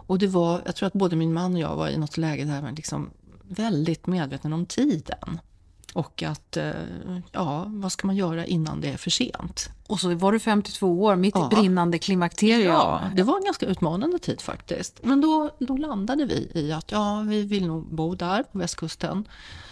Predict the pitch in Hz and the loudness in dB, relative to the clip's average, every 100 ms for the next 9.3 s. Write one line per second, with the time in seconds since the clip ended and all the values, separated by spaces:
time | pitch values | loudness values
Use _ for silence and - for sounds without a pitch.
0 | - - - - 170 170 185 - 139 156 | -20 -20 -20 -2 2 4 2 2 -2 0
1 | 165 - 226 233 - 139 - 156 - 143 | 0 2 0 0 -4 -6 -6 -8 -8 -8
2 | - 151 - 67 71 - 175 - - - | -6 -8 -6 -6 -6 -6 -12 -16 -20 -20
3 | - 196 160 - 160 185 202 - _ - | -6 -4 -2 -4 -4 -6 -10 -16 _ -6
4 | 233 185 269 214 226 311 240 - - - | -6 -4 -4 -4 -4 -4 -6 -8 -14 -18
5 | _ _ 190 175 220 - - 190 208 254 | _ _ -2 0 -4 -6 -2 2 4 6
6 | 302 269 175 - 160 175 143 - 139 151 | 6 6 2 0 0 0 -2 -2 -4 -4
7 | - 175 160 156 147 147 147 - 185 151 | -2 0 0 0 -2 -2 -4 -2 -2 -2
8 | - - 143 139 151 190 196 240 277 - | -6 -6 -6 -4 -6 -4 -2 0 -2 -2
9 | 170 151 - | -4 -4 -12